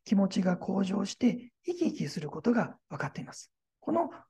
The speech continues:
気持ちが向上して生き生きしている状態、これが、あの、その人の、えー、自信というものに、えー、見えるわけなんですね。えー、まあ、太古の大昔にですね、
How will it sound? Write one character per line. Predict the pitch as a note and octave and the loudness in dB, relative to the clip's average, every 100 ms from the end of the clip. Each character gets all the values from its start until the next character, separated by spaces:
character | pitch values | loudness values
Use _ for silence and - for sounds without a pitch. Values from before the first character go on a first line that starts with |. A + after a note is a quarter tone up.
| _ | _
気 | - | -2
持 | E4+ F4 | -2 2
ち | E4+ | 2
が | F4 | 2
向 | F4 D#4 | 2 2
上 | D4 D4+ | 2 2
し | - | 2
て | D#4 D4+ | 0 0
生 | F4+ | 2
き | G#4+ G4+ | 6 6
生 | |
き | - A3+ | 6 0
し | - | 2
て | F3+ | 2
い | |
る | D3 | 2
状 | C#3+ C3+ | -2 -4
態、 | - B2+ - - | -6 -10 -12 -2
こ | F4 | 4
れ | F4+ | 4
が、 | F#4+ F#4 - - - | 6 4 2 -6 -10
あ | - D3 | -4 -2
の、 | C3+ C3 - | 0 -4 2
そ | F#3 | 6
の | F3 | 6
人 | - A#3 | 4 6
の、 | B3 D#4 - - _ _ _ | 6 6 0 -12 _ _ _
え | - D#3 - - - - - - - | -8 -6 -6 -8 -14 -20 -20 -12 -4
ー、 | |
自 | D3+ | 0
信 | - D#3+ E3 | 2 2 0
と | - _ _ - | -8 _ _ 0
い | F3+ | 4
う | F#3 | 8
も | G#3+ | 8
の | B3+ B3 - | 8 4 0
に、 | G#3+ F#3 - - _ _ | 2 2 0 -16 _ _
え | - D3 D3 D#3+ E3+ | -6 -6 -6 2 8
ー、 | |
見 | F3 | 8
え | |
る | C#3+ | 8
わ | - | 0
け | - | -8
な | - | -14
ん | |
で | - | 2
す | F#3+ | 6
ね。 | D4 - - _ _ _ _ _ _ _ _ _ - - - - - - | 6 4 -10 _ _ _ _ _ _ _ _ _ -20 -16 -16 -16 -10 -4
え | D3+ D3 C#3+ D3+ | -2 -2 -2 -2
ー、 | |
ま | D3 | -2
あ、 | |
太 | - C4+ | 4 6
古 | C4 F3 | 8 8
の | D#3 | 10
大 | G3 | 12
昔 | A3 A3 F3+ D#3 | 12 10 6 2
に | C3+ | 0
で | C3 | -4
す | D#3 | -4
ね、 | C#3+ | -4